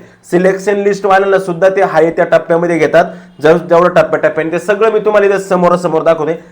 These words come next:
तत्पूर्वी जिल्हा न्यायालय भरती प्रक्रियेसंदर्भात सगळी इथून पुढची माहिती, अपडेट माहिती पाहिजे असेल तर चॅनलला लगेच सबस्क्राईब करून घ्या,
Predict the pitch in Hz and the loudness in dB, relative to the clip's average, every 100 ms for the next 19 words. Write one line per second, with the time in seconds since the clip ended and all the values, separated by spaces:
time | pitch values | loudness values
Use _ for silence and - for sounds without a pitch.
0 | _ 190 185 220 220 214 202 214 214 196 | _ 0 0 2 0 0 0 2 2 2
1 | 196 190 175 170 180 180 180 185 175 170 | 2 0 0 -2 -2 -2 -2 -4 -2 -4
2 | 165 226 214 226 226 226 180 196 196 185 | -2 -2 -2 -4 -4 -6 -2 -4 0 0
3 | 190 175 160 170 165 175 175 165 160 160 | 2 2 0 -2 -2 -2 -2 0 0 -2
4 | 165 - - - 160 - 175 180 185 180 | -6 -8 -18 -8 -8 0 2 2 2 2
5 | 180 185 180 151 - 165 156 165 156 | 2 0 0 -2 0 -2 0 -2 -2